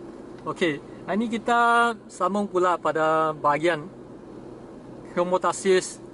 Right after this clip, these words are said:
pada haiwan. Okey, cikgu akan mula, ah. Kamu tahu, ah, manusia, ah,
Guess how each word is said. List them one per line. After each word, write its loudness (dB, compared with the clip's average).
pada 0
haiwan. 2
Okey, -2
cikgu 0
akan 2
mula, 4
ah. -2
Kamu -8
tahu, 4
ah, 2
manusia, 2
ah, -2